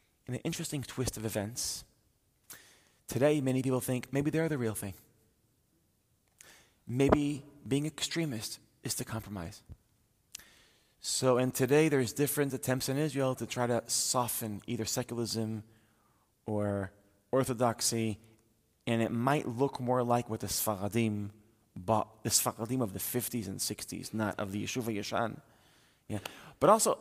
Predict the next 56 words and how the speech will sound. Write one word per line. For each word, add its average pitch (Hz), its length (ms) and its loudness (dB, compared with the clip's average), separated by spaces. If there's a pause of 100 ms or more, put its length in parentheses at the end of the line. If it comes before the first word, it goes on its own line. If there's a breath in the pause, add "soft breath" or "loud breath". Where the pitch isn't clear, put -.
I 175 80 12
always 262 160 8
wanna 240 100 4
say, 180 100 4
these 196 200 4
are 196 60 10
all 185 120 8
very 156 200 8
broad 127 280 8
strokes, 117 360 2
'cause 139 120 2
within 165 260 4
the 190 80 4
Sfaradim, 139 720 4
there's 120 240 0
y-, 120 60 -8 (120)
y-, 120 180 -6
Teimani, 135 540 4
th-, 139 120 2
there's 151 180 6
a 151 60 8
lot 160 400 6
of 135 180 2
brands, 139 280 4 (280 loud breath)
and 131 100 6
also 147 240 8
within 139 180 4
the 139 120 6
Yeshuva 143 340 4
Yashan, 170 300 6
there's 151 140 0
a 135 60 -2
lot 143 160 8
of 127 120 0
brands, 127 340 4
and 117 80 0
the 117 60 0
Yeshu-, 135 240 0
yes, 160 180 2 (260 loud breath)
but 180 140 6
in 185 60 6
broad 202 320 6
strokes, 170 360 4
I 143 60 2
think 156 300 0 (240 loud breath)
the 127 80 0
Sfaradim 139 720 4 (360 loud breath)
are 120 100 6
the 110 100 4
story 135 380 6
where 123 160 6
they 113 100 4
come 156 300 4
in 147 60 2
the 135 80 2
fifties, 127 680 2